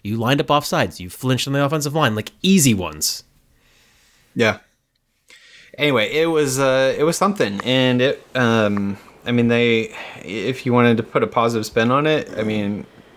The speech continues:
Speaker 2: Bryce Young got 'em, uh, got 'em those points when they needed 'em at the, at the end.
Speaker 1: I, I
Speaker 2: And they
Speaker 1: that
Speaker 2: got,
Speaker 1: drive,
Speaker 2: like
Speaker 1: I, you know, I'm glad that we haven't heard a lot about that drive because that drive wasn't, like,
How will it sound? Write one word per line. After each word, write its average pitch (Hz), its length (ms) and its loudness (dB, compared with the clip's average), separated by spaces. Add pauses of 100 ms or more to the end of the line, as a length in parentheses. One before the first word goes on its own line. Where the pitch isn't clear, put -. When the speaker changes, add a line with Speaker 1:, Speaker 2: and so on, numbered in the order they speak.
(420)
Speaker 2:
Bryce 110 240 2
Young 120 240 4
got 113 200 4
'em, 113 300 2 (200)
uh, 104 480 0
got 127 260 -2
'em 123 100 2
those 117 160 0
points 123 380 -4
when 123 120 2
they 110 120 2
needed 110 200 2
'em 120 120 2
at 120 100 -2
the, 110 140 2 (240)
at 110 100 -4
the 104 100 0
end. 131 220 2 (340)
Speaker 1:
I, 180 420 -2 (120)
I 185 40 -2 (200)
Speaker 2:
And 123 180 0
they 123 120 2
Speaker 1:
that 120 80 0
Speaker 2:
got, 117 160 2
Speaker 1:
drive, 180 240 0
Speaker 2:
like 117 200 -2
Speaker 1:
I, 180 140 0
you 185 300 -4
know, 170 240 -4 (280)
I'm 196 180 2
glad 180 280 0
that 160 100 0
we 151 100 0
haven't 139 320 0
heard 139 200 0
a 139 60 4
lot 139 140 4
about 131 180 0
that 127 120 0
drive 127 220 0
because 127 320 -2
that 135 140 2
drive 120 400 0
wasn't, 117 340 -2
like, 107 320 -8